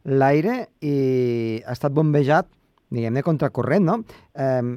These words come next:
arribant a, a l'Europa més oriental i fent, diguem-ne, provocant aquestes nevades que, que, que hem vist tant a la zona de, dels països escandinaus com també a la zona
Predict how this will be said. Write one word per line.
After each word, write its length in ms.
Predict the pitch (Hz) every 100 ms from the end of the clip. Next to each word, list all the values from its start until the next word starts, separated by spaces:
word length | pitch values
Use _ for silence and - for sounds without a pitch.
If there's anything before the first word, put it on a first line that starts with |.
| -
arribant 500 | 139 123 131 131 151
a, 100 | 160 147
a 80 | 131
l'Europa 460 | 131 131 135 - 135
més 240 | 135 131
oriental 760 | 139 135 135 131 123 160 180 226 214 - _ _ -
i 520 | 143 135 127 123 120 110 -
fent, 400 | 135 139 151 151
diguem-ne, 800 | 139 139 139 160 180 165 - -
provocant 380 | 139 127 131 151
aquestes 320 | 175 170 143
nevades 540 | 151 139 143 226 254 - - - -
que, 160 | - 151 139 127 117 110 - _ _ _ -
que, 140 | 120 113 110 107 107
que 120 | 104
hem 140 | 127 123
vist 320 | 160 220 - -
tant 220 | 117 113
a 80 | 117
la 120 | 117 117
zona 300 | 123 123 120
de, 140 | 120 117 113 _ - _
dels 180 | 131 113
països 260 | 127 127
escandinaus 640 | 123 - 123 120 151 220 -
com 160 | 143 127
també 420 | 131 120 131 160 - - _
a 140 | - 117
la 160 | 120
zona 460 | 120 127 131 139 147